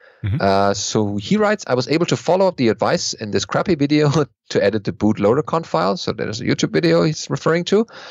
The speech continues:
Speaker 2: Uh, "Then I followed the instructions on Ghost B S D wiki," uh, with the link there,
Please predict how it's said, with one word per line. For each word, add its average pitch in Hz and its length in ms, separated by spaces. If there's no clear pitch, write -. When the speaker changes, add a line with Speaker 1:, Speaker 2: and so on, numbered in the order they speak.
Speaker 2:
Uh, 104 300
"Then 175 160
I 208 80
followed 165 400
the 131 80
instructions 120 520
on 98 100
Ghost 101 360
B 104 100
S 98 140
D 92 880
wiki," 190 640
uh, 87 340
with 90 160
the 92 100
link 87 280
there, 160 460